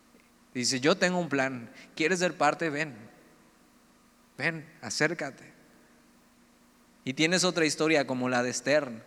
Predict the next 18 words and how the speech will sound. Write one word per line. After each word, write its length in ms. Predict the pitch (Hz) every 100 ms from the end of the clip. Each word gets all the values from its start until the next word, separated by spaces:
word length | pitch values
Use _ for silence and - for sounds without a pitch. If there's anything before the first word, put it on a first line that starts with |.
| - - - - _ _ _ _ _ _ _ _ _ _ _ _ _ _ - - _ _ _ _ -
que 100 | 131
arriesga 500 | 131 151 165 180 175
su 200 | 160 135
vida 360 | 143 175 180
y 120 | 156
entra 220 | 151 165 160
a 20 |
la 180 | 135 127
corte 300 | 147 156 160
del 180 | 139
rey 480 | 131 131 143 156 147 135 -
sabiendo 500 | - 127 131 139 156
que 100 | 156
podía 400 | 139 131 131 143
ser 280 | 139 143 139
asesinada 600 | 135 143 139 131 135 139
si, 220 | 135 131
eh, 100 | 123